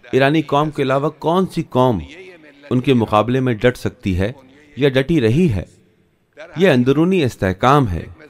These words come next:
اس سے پتہ چلتا ہے کہ ایرانی قوم کا ڈھانچہ ایک مضبوط ڈھانچہ ہے۔ سب کی آنکھوں کے سامنے ایک واضح مثال ان حالیہ ہنگاموں میں ہے کہ اب سے کچھ مہینے پہلے ہنگامے کرائے گئے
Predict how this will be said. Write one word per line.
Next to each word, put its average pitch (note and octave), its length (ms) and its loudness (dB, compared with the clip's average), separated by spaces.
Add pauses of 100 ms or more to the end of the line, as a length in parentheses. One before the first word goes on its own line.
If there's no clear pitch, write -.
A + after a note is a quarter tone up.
(160)
اس G#3+ 100 0
سے - 200 -2
پتہ B2 200 -4 (100)
چلتا F#2 340 -4
ہے E2 160 -4 (840)
کہ C#3+ 80 -2
ایرانی B2 440 0
قوم D3 300 -4
کا C3 120 -6
ڈھانچہ G#2+ 380 -4 (580)
ایک F3 220 0
مضبوط C3+ 580 -6
ڈھانچہ F#2+ 280 -6
ہے۔ D2+ 200 -6 (680)
سب G3+ 240 -2
کی G3 140 -4
آنکھوں E3 300 -2
کے D#3 140 -2
سامنے C3 400 -2
ایک C3 160 -4
واضح G2+ 320 0
مثال F#2+ 500 -2 (800)
ان D#3+ 120 0
حالیہ C3+ 400 2
ہنگاموں A2+ 600 0
میں G#2 140 0
ہے D2+ 160 -6 (720)
کہ E3+ 120 -2
اب E3+ 140 -2
سے - 160 -4
کچھ D3+ 220 -4
مہینے D3 300 0
پہلے B2 360 0 (420)
ہنگامے B2+ 400 2
کرائے D#2 380 -6
گئے F2 260 -10